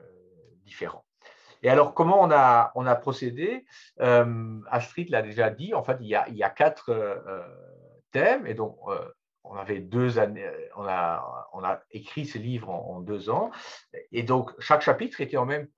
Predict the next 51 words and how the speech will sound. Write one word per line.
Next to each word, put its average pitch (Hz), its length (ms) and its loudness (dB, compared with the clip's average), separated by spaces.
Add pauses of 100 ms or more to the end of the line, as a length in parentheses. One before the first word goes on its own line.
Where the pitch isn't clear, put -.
(120)
était 117 220 -4
en 117 40 0
même 135 180 -4
temps 220 260 0
aussi, 170 240 -8
chaque - 180 -2
fois, 156 200 4
un 135 80 2
cours. - 420 -8 (1400)
Et 120 100 -2
donc, 139 280 0
la 117 100 4
première 156 420 4
année, 160 460 2
moi, 123 220 0
j'ai 131 120 -4
écrit, 120 500 -8 (180)
j'ai 117 140 -8
donné 123 500 -2 (100)
deux, 127 300 -2 (240)
deux 120 160 -4
séan-, 110 440 -6
deux, 117 220 -16
deux 123 160 0
cours, 135 340 -2
deux 131 120 -2
chapitres. - 540 -4 (560)
Et 107 200 -4
Nicolas 104 380 0
a 107 60 4
donné 95 320 -10
les 85 120 -12
deux 85 220 -12
autres 92 120 -12
chapitres. 175 680 -4
Et 101 80 -12
puis, 123 100 -6
la 120 140 6
deuxième 139 320 4
année, 135 360 0
Nicolas 135 460 2
a 117 260 2
enseigné 123 360 -4
les 110 100 -10
chapitres 107 600 -6
que - 140 -8
moi, 107 120 0
j'avais 98 220 0
enseignés 92 340 -6
au 87 60 -12
premier, 113 260 -8